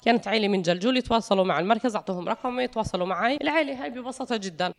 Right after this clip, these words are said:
مش عارفة شو نعمل، إحنا دورنا الأسبوع الجاي، كيف بدنا نعبي الأوراق؟ معنا أوراق بس مش عارفين يعبوا الأوراق.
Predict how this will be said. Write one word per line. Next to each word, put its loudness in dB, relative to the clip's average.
مش -2
عارفة 2
شو -2
نعمل، -2
إحنا -2
دورنا -2
الأسبوع -4
الجاي، -4
كيف -10
بدنا 2
نعبي -2
الأوراق؟ -2
معنا 2
أوراق -4
بس -10
مش -10
عارفين -2
يعبوا -4
الأوراق. -8